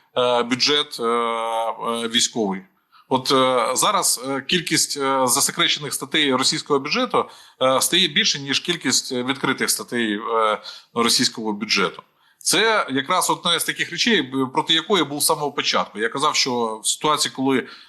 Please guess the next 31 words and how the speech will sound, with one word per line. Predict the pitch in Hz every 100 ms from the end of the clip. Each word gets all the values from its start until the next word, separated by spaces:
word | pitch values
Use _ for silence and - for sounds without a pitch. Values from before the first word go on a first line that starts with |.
| -
українці | 120 151 147 135
не | 135
можуть | 139 127 113
перевибирати | 131 131 127 135 -
президента, | - - 143 214 226 107
да, | 117 170
то | 165
есть | 110 -
і | 113
парламент, | 95 120 117 92 87 _ _ _ _ -
а, | 113 110
я | 127
не | 165
хочу | 156 131 135
військової | 131 - 208 196
економіки. | 196 190 170 175 - _ _ _ _ _ _ _ -
Тому | - 131 151
що, | - 147 139 -
а, | 131 127 127 127 123 120 117
в | 123 120 117
даному | 151 160 151
ситуації | 151 165 160 139 139
я |
можу | 139 147 -
хоча | 147 143
б | 135
зайти, | 131 143 160 151 127 -
е, | 127 123 123
подивитися | 139 139 143 - 139
на |
Прозоро | 127 147 185 208 127 104